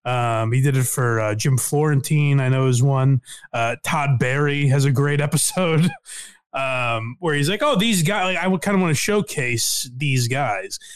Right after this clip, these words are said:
And that episode always made me feel like, all right, I, I know that Stanhope's brand is not giving a fuck and not wanting to do anything, but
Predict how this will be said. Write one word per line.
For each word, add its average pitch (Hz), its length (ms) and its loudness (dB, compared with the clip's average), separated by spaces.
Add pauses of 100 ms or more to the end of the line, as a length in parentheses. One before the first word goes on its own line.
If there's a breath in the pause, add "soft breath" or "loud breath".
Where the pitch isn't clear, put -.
(180 loud breath)
And 147 160 2
that 170 160 0
episode 165 360 0
always 147 260 0
made 143 120 2
me 127 120 2
feel 156 240 0
like, 113 260 -2 (680)
all 160 80 -4
right, 127 400 -2
I, 165 80 -2
I 175 80 0
know 220 680 4
that 180 180 0
Stanhope's 180 920 0 (200)
brand 170 720 0
is 123 160 0
not 143 300 0
giving 151 260 0
a 156 80 0
fuck 180 460 -2
and 123 100 0
not 135 180 0
wanting 135 300 2
to 120 60 0
do 135 180 2
anything, 196 320 2 (920)
but 180 180 -4